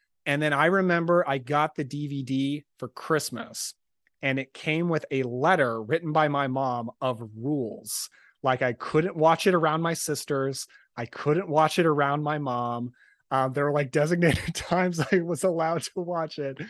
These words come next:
So this movie was extremely built up for me, and it, it live up,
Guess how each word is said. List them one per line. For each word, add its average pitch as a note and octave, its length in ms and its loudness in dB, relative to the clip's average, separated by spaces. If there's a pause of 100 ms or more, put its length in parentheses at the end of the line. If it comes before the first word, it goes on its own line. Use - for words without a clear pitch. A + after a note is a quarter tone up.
(380)
So F#3+ 180 6
this A#3+ 180 6
movie A#3+ 180 4
was F#3 160 4
extremely F3+ 880 2
built E3+ 300 0
up E3 200 0
for F#3+ 100 0
me, G3 260 -2 (340)
and D3 280 4
it, D3 260 2
it D3+ 180 0
live D3 200 0
up, C#3+ 180 2